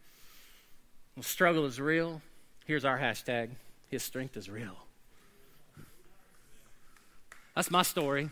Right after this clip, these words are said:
His strength is real.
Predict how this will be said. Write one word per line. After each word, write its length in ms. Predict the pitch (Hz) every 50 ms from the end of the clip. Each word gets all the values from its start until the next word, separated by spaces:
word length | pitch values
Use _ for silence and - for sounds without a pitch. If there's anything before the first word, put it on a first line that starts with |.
| - - - - - - - - - - - - - - - - - - - - - - - - - - - - - - - - - - - - - - - - - - - - -
His 140 | - 196 190
strength 340 | - - - 269 269 247 -
is 140 | 208 180 170
real. 320 | 202 226 226 208 175 156